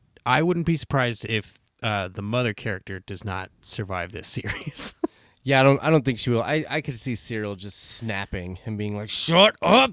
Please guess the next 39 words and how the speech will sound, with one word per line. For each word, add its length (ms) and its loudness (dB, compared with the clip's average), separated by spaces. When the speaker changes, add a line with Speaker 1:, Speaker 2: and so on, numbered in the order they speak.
Speaker 2:
Mom!" 600 8
Speaker 1:
Yeah. 260 0
Speaker 2:
Um, 120 0
she's 260 0
actually 340 2
played, 280 -2
we've 180 -2
never 260 -2
really 320 -4
discussed 560 -10
this, 160 -12
but 140 -8
she's 280 -8
played 320 -6
by 140 -4
Catherine 480 -8
Hunter. 560 -4
Um, 420 -4
Catherine 360 -10
Hunter 280 -4
was, 480 -6
the 160 -2
only 280 4
thing 180 0
that 180 -2
I 180 -2
remember 440 2
her 160 -4
from 340 -2
would 220 -4
be 260 -6
Harry 320 -6
Potter 480 -8
and 140 -10
the 140 -12
Order 320 -10
of 240 -14
the 60 -12
Phoenix. 720 -6